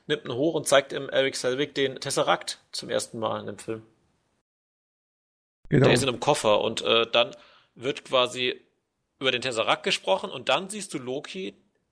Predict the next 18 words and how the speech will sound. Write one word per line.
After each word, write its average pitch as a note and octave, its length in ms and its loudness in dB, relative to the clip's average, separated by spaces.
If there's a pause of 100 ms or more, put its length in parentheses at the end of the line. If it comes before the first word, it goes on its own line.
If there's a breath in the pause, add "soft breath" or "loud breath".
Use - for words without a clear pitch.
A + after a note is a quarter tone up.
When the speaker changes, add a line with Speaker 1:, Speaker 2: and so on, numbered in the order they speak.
(100)
Speaker 1:
in F#3+ 400 -4
dem D#3 160 -2
Shield-Quartier D3+ 920 0 (440)
getarnt C3+ 720 2
neben C#3 240 -4
Selvig C3 360 0
stehen A2+ 360 -2
und A#2 160 -10
schmunzeln B2 460 -6
und G#2 100 -14
somit A#2+ 200 -4
endet B2 220 -2
dann A#2 140 -2
die A2+ 100 -2
Af-, - 220 -4
After A#2 200 -2
Credit A2+ 260 -4
Scene. - 200 -10